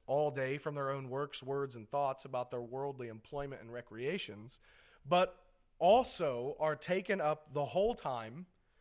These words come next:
in the public and private exercises of his worship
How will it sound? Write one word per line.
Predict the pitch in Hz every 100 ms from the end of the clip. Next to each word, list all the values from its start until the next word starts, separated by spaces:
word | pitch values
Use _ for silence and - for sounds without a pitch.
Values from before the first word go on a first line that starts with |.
| _ -
in | 170
the | 170 160
public | - 175 185 220 220 -
and | 156
private | 143 196 208 202 139 135 147
exercises | 180 - 165 - 131 127 123 131
of | 127 127
his | 131 120
worship | 139 208 - 113 120